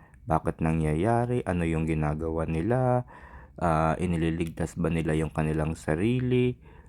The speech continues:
sa pamamagitan ng pagdidiin sa iba?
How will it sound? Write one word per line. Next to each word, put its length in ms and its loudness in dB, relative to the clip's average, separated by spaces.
sa 80 -6
pamamagitan 800 2
ng 160 -2
pagdidiin 560 -2
sa 160 -6
iba? 560 0